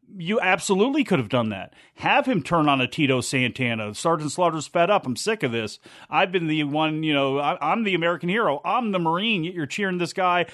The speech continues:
flying a flag who's just talking about saying prayers and eating vitamins." You absolutely could have done that. And obviously, you know, it probably would have had a hell of a lot more <laughs> impact than it did,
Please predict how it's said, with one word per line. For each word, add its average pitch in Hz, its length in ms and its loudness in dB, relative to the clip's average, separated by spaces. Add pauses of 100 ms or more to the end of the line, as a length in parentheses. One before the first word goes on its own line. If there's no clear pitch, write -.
(120)
flying 190 340 2
a 156 40 0
flag 190 500 2
who's 139 180 -2
just - 180 -4
talking 185 240 0
about 160 240 2
saying 165 300 0
prayers 160 260 -2
and 147 100 -4
eating 156 200 -2
vitamins." 143 480 -2 (240)
You 202 160 -12 (100)
absolutely 170 680 0
could 151 160 -2
have 117 120 -4
done 139 200 2
that. 139 220 2 (200)
And 151 120 2
obviously, 165 680 2 (420)
you 214 140 0
know, 202 80 -4
it 190 140 0
probably 214 320 0
would 165 140 0
have 147 100 0
had 170 160 0
a 269 80 0
hell 214 280 -2
of 165 60 -2
a 151 40 -4
lot 147 280 -2
more - 200 -12
<laughs> - 40 -10
impact - 440 -4
than 156 140 2
it 175 200 -2
did, 151 300 2